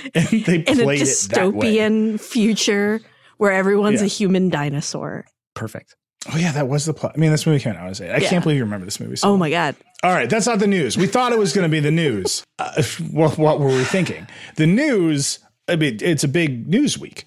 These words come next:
Speaker 2: Yeah.
Speaker 1: There was a Google event today. David was there along with V and Welch, uh, and Allison. Uh, we got new Pixel seven, new Pixel seven Pro. We saw the Pixel Watch. We saw a tease of the Pixel tablet.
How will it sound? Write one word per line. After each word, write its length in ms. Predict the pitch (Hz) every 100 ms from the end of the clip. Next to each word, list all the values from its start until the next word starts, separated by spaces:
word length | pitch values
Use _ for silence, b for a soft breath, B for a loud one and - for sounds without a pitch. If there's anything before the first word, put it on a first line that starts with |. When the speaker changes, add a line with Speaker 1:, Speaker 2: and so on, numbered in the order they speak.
| b
Speaker 2:
Yeah. 300 | 170 226 254 - _ _
Speaker 1:
There 160 | 135 131
was 120 | 127
a 60 | 123
Google 300 | 147 160 160
event 260 | 151 151
today. 400 | - 135 180 175
David 380 | 151 139 143 139
was 240 | 120 117 147
there 340 | 175 160 147
along 280 | 120 117 107
with 100 | 107
V 460 | 123 151 160 151 123
and 380 | 104 107 107
Welch, 520 | 143 165 135 131 - - B B B -
uh, 60 |
and 140 | 85 104
Allison. 680 | 156 160 151 160 151 143 139 b b b
Uh, 100 | -
we 120 | 117
got 180 | 110 98
new 400 | 143 147 147 139
Pixel 320 | - 147 123
seven, 340 | - 170 156 131
new 100 | 120
Pixel 260 | 120 117
seven 320 | - 98 87
Pro. 300 | 98 175 156
We 160 | 143 123
saw 220 | - 147
the 80 | 123
Pixel 420 | - 190 - 110 101
Watch. 540 | 160 185 160 - - _ _ -
We 100 | 117
saw 480 | - 143 131 117 -
a 120 | 104
tease 540 | 101 - 190 190 180 147
of 60 |
the 60 | 113
Pixel 320 | 143 123 90
tablet. 540 | - 180 165 160 151